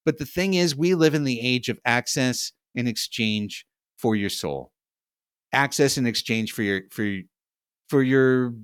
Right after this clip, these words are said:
practices. And I'm not accusing Kevin Acee of malpractice. I know he thinks he's very clinical about the way he releases this stuff. You said so.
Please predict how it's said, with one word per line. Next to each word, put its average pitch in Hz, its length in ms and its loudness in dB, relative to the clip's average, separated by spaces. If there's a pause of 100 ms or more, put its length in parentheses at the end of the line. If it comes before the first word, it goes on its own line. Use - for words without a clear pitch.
(240)
practices. - 800 -4 (840)
And 135 280 2
I'm 151 160 2
not 170 260 4 (300)
accusing 143 500 2
Kevin 123 260 -2
Acee 117 220 -2
of 113 80 -2
malpractice. 110 540 0
I 120 80 0
know 120 220 2
he 123 300 -6
thinks 131 280 -2
he's 117 120 -6
very 131 200 4
clinical 131 560 -4 (260)
about 123 240 2
the 131 80 -2
way 123 160 4
he 120 80 -2
releases 123 420 -2
this 98 140 -4
stuff. 98 240 -8
You 104 80 -4
said 123 320 0
so. 113 420 2